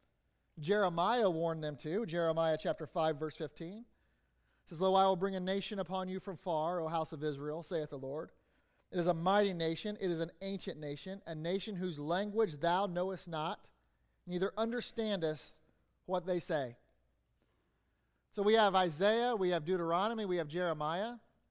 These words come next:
Isaiah is the main one because it's what Paul references. And he says, "If you hadn't been immature in the word,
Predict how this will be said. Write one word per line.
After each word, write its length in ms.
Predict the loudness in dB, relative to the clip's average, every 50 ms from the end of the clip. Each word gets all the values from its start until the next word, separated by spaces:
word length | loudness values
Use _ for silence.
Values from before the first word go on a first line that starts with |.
| _ _ _ _ _ _ _ _ _ _ _ _ _ _ _ _
Isaiah 520 | -2 0 0 0 2 2 4 4 4 4 4 2
is 180 | 0 -2 0
the 80 | -2 -4
main 460 | -4 -2 0 0 0 0 -2 -2 -4
one 320 | -4 -4 -2 -2 -4 -2 -2
because 280 | -4 -2 -2 -4 -4
it's 160 | -4 -6 -4
what 220 | 0 0 0 0 -2
Paul 260 | -2 0 0 0 2
references. 680 | 0 -2 -2 -2 -6 -12 -14 -14 -16 -16 -16 -18 -20 _ _ _ _ _ _ _ _ _ _ _ _ _ _ _ _ _ _ _ _ _ _
And 80 | -6
he 60 | -4 2
says, 280 | 4 6 6 6 4
"If 100 | 0 -2
you 120 | -2 -4 -2
hadn't 440 | 4 6 8 8 8 8 6 4
been 160 | 4 4 4 4
immature 520 | 2 0 0 -2 -4 -4 0 2 2 2
in 80 | 2 2
the 100 | 0 0
word, 460 | 2 2 2 2 2 -2 -6 -12